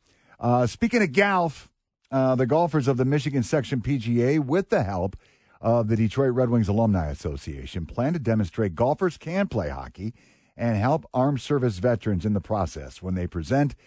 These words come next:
the Michigan P G A Red Wings Alumni Game. That, my friends, going down Sunday, February nineteenth, at the, uh, Belfour Training Center at Little Caesars Arena.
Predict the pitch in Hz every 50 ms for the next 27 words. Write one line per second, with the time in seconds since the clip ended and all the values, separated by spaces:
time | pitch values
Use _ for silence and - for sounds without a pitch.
0 | _ _ _ _ _ _ 107 104 117 139 143 - 147 131 131 131 120 104 - 131
1 | 135 127 104 117 117 113 110 110 110 107 95 92 123 143 160 165 180 185 165 135
2 | 160 151 151 151 143 139 123 107 92 87 85 73 - 90 82 73 69 65 65 120
3 | 143 175 170 - - 127 117 107 - - 123 123 113 107 95 90 113 113 110 107
4 | 104 98 98 110 113 110 110 113 104 - - _ _ _ _ _ _ - - -
5 | 165 175 160 127 104 87 73 - - 131 131 123 127 123 123 117 110 107 101 104
6 | 104 101 92 - - 143 151 156 151 - - _ _ _ _ _ _ _ _ -
7 | 110 107 - - 104 101 98 95 92 92 85 76 123 131 131 - - 120 107 -
8 | - 123 120 117 104 98 87 - - 104 98 98 98 98 - - 110 113 117 -
9 | - 113 110 107 107 95 - - 117 110 90 95 90 78 82 80 87 101 107 104
10 | 104 95